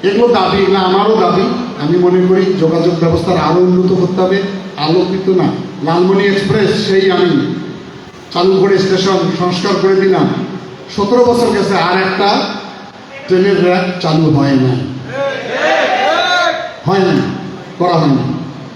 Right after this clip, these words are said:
এখানে এসপি সাহেব বলেছেন যে এখানে ভুট্টার প্রচুর আবাদ হয়, এমনই আবাদ হয়, বাংলাদেশের দ্বিতীয় স্থান কিন্তু লালমনিরহাট জেলা। এখানকার ভুট্টা কিনে নিয়ে যাচ্ছে দক্ষিণাঞ্চলে, তারা ওখানে ফ্যাক্টরি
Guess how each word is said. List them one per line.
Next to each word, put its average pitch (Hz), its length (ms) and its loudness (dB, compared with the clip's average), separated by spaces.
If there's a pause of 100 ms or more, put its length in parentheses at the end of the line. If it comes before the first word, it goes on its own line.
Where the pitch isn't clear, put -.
(160)
এখানে 196 260 2
এসপি 190 300 2
সাহেব 185 280 2
বলেছেন 185 300 4
যে 175 140 2
এখানে 175 160 2
ভুট্টার 185 460 4
প্রচুর 185 300 2
আবাদ 143 260 0
হয়, - 180 -4 (280)
এমনই 202 400 2
আবাদ 202 260 2
হয়, 175 200 0 (380)
বাংলাদেশের 190 680 2
দ্বিতীয় 185 360 0
স্থান 185 280 2
কিন্তু 180 200 2
লালমনিরহাট 151 560 4
জেলা। 131 240 -4 (540)
এখানকার 214 440 0
ভুট্টা - 240 2
কিনে 202 240 2
নিয়ে 190 280 4
যাচ্ছে 180 240 2
দক্ষিণাঞ্চলে, 156 720 0 (420)
তারা 180 220 0
ওখানে 208 300 2
ফ্যাক্টরি - 380 0